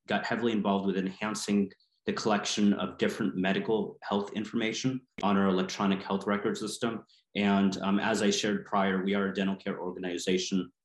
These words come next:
wrought towards, um, um, serving pop-, total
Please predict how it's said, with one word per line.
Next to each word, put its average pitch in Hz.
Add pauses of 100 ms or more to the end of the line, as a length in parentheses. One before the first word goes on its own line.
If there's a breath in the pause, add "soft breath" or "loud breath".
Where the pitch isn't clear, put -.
wrought 104
towards, 95
um, 85 (220)
um, 85
serving 104
pop-, -
total 107